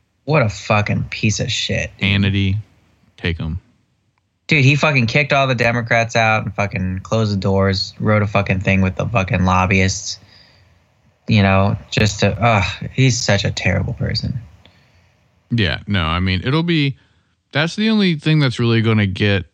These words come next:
Speaker 2: like, the response, like, kicked into overdrive is when someone higher up than Rand Paul f-, in the American administration, like,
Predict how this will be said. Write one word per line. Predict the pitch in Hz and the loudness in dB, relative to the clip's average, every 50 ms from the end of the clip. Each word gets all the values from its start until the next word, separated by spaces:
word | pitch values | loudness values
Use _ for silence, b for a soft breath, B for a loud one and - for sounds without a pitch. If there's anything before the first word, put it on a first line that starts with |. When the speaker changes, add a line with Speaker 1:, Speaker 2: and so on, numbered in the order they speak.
| _ | _
Speaker 2:
like, | - 101 98 98 92 90 87 85 | -6 -4 -2 -2 -2 -2 -2 -4
the | - 95 95 98 95 95 101 104 101 98 92 85 | -6 -6 -6 -4 -4 -2 0 0 0 0 -2 -4
response, | 101 98 92 92 90 - - - - 90 92 107 90 87 82 - - - | -4 -6 -6 -6 -6 -6 -8 -4 -2 -2 0 0 -2 -2 -4 -8 -8 -6
like, | 92 85 78 - | -6 -6 -6 -8
kicked | - - - 85 85 - | -10 -10 -10 -10 -6 -4
into | 92 95 90 - | -4 -4 -2 -4
overdrive | - 85 87 85 92 92 87 92 87 85 85 85 85 90 | -4 -4 -4 -4 -4 -4 -4 -2 -2 -2 -2 -2 -2 -4
is | 90 - 90 92 90 90 90 98 | -4 -4 -4 -2 -2 -2 -4 -4
when | 95 92 90 90 87 87 87 87 82 85 85 | -2 -2 0 0 0 0 -2 -2 -2 -4 -4
someone | 82 - - 87 85 87 90 90 90 90 85 87 85 80 | -6 -8 -6 -4 -2 -2 0 0 0 -2 -2 -2 -2 -4
higher | 78 95 - - - 92 90 90 90 87 87 87 | -4 -6 -8 -6 -4 -2 -2 0 0 0 0 0
up | 87 87 85 82 - - - | 0 -2 -2 -4 -10 -14 -10
than | 101 98 95 92 90 | -6 -4 -2 -2 -2
Rand | 90 87 90 90 90 90 87 87 87 85 87 | -4 -4 -4 -2 -2 -2 -2 -2 -4 -6 -6
Paul | - 90 90 90 87 85 82 82 | -6 -4 -4 -2 -2 -4 -4 -6
f-, | 80 - - _ _ - | -8 -10 -16 _ _ -6
in | 98 95 92 | -4 -2 -2
the | 90 90 87 | -2 -2 -2
American | 85 85 90 87 82 82 87 87 - - 85 | -2 0 0 0 0 -2 -2 -4 -4 -4 -4
administration, | 80 82 85 85 82 85 - - 85 80 85 - - 87 85 82 90 - - | -2 -2 -2 -2 -4 -4 -6 -6 -6 -6 -6 -4 -4 -4 -4 -6 -6 -8 -8
like, | - 85 82 82 - - | -6 -6 -6 -6 -8 -12